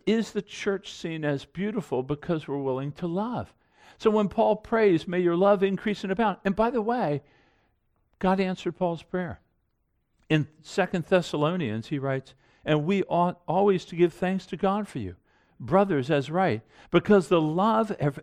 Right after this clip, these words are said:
every one of you for one another is increasing."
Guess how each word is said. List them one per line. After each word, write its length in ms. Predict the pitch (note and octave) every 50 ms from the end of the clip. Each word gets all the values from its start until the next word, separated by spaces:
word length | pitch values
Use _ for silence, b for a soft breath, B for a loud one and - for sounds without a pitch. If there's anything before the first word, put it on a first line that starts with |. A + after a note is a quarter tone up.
| - -
every 260 | F#3 F#3+ G#3+ A3 A3
one 280 | G3 F3+ F#3 F#3 F#3+
of 180 | G3 F#3 - -
you 500 | B2+ A2+ G#2 F#2+ F#2 G2 A2+ C#3+ D#3+ D3+
for 200 | _ - D#3 D3+
one 260 | D3+ D3+ D#3 F3+ F#3 F#3+
another 400 | G3 F#3+ G3 G3+ G3 F#3 E3 -
is 200 | - F3+ G3 F3+
increasing." 560 | G3+ F#3 E3+ - - G#3+ A3 G#3 - - -